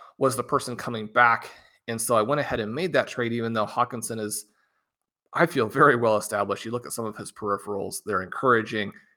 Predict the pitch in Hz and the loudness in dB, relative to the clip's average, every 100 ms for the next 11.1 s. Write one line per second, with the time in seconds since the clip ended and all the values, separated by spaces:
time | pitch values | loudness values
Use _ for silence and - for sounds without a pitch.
0 | _ _ _ 135 - 135 131 117 113 107 | _ _ _ -16 -2 2 4 2 2 0
1 | - 104 - - - 131 156 180 143 123 | 0 -4 -4 -10 -4 0 0 2 2 2
2 | 127 104 107 104 104 117 113 104 101 - | -2 -2 -2 -4 -6 -4 0 0 -2 -6
3 | - _ _ - 98 - - - _ _ | -18 _ _ -4 -4 -4 -6 -8 _ _
4 | _ _ _ _ _ _ _ - 202 180 | _ _ _ _ _ _ _ 4 6 6
5 | 135 127 117 120 123 113 107 113 107 107 | 4 0 0 0 0 -2 -2 -2 -2 -2
6 | 98 - 101 113 113 - 110 104 101 98 | -4 -4 -6 -6 -8 -4 -2 0 -2 -6
7 | 87 98 101 98 95 - 101 101 95 - | -6 -6 -6 -8 -12 -8 -6 -6 -8 -8
8 | 101 98 87 - 107 107 101 - 101 - | -6 -4 -4 0 2 2 0 -6 -8 -10
9 | 101 120 110 104 98 104 110 113 113 - | -4 -2 0 0 -2 -4 -4 -4 -6 -6
10 | 101 98 85 104 - 101 123 151 131 113 | -4 -4 -4 -6 -6 -6 -2 0 6 4
11 | - | 4